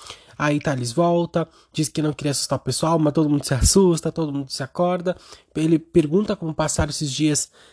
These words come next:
que ficaram sem ele, como foi a turnê, como que cantaram, que dividiram suas partes. A Bianca falou que foi tudo bem, tudo tranquilo, e que acharam que tinham,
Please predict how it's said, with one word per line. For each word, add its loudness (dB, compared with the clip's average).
que -4
ficaram -4
sem -2
ele, 2
como -2
foi 0
a 0
turnê, -4
como -4
que -8
cantaram, -2
que -12
dividiram -4
suas -6
partes. 0
A 4
Bianca 2
falou 2
que -16
foi -4
tudo -8
bem, 2
tudo -4
tranquilo, -6
e -4
que 2
acharam 0
que -12
tinham, 0